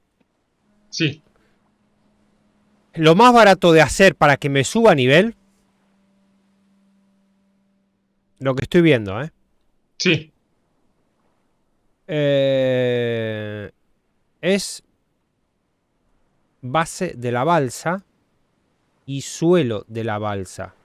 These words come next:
Speaker 2: Vale,
Speaker 1: Hacé
Speaker 2: pal-,
Speaker 1: una cosa,
Speaker 2: pali-
Speaker 1: aprovechá los materiales de la balsa dos, desarmala y volvé a armar algunas co-, partes. Allá que, esa que está allá, ya no la usamos más la balsa dos.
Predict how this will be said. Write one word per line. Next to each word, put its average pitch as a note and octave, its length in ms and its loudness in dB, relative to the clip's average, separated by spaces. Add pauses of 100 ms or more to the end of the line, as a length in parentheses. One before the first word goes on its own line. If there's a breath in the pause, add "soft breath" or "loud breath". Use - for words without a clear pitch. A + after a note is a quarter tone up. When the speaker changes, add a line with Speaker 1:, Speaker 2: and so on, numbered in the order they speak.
(880)
Speaker 2:
Vale, A#2+ 280 -4
Speaker 1:
Hacé E3+ 80 -2
Speaker 2:
pal-, D#3 140 4
Speaker 1:
una A3+ 140 0
cosa, E3 320 0
Speaker 2:
pali- C#3+ 180 0
Speaker 1:
aprovechá F#3 320 -2
los A3 100 2
materiales F#3 480 0
de E3+ 80 -2
la D#3+ 80 2
balsa E3 300 -2
dos, F3 460 -4 (240)
desarmala F3+ 680 -2
y D#3+ 40 -4
volvé C#3+ 240 -4
a D#3 40 0
armar D3+ 500 -6
algunas C#3 280 -10
co-, - 200 -8
partes. D3 320 -6
Allá F3+ 60 -6
que, E3 240 -8
esa E3 100 -6
que D3+ 60 -4
está D3+ 140 -6
allá, G#3+ 260 -6 (340)
ya F#3+ 160 0
no F#3+ 60 2
la E3+ 100 2
usamos D#3 260 -4
más F#3 140 -2
la B2 60 -4
balsa A#2 240 -10
dos. A#2 260 -18